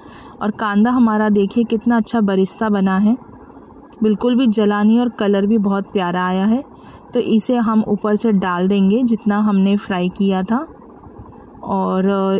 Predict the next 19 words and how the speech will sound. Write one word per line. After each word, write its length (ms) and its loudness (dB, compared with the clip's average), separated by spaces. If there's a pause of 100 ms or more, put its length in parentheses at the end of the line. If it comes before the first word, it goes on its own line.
(100)
इसे 280 0
ना 180 2
बिल्कुल 420 0
भी 180 2
पीसना 420 0
नहीं 120 2
है, 60 2
बहुत 300 -2
लोग 160 2
इसमें 300 0
पीस 260 0
के 120 -2
डालते 320 -2
हैं 60 0
लेकिन 240 2
इसे 200 0
पीसना 420 -2
नहीं 260 2
है। 60 -4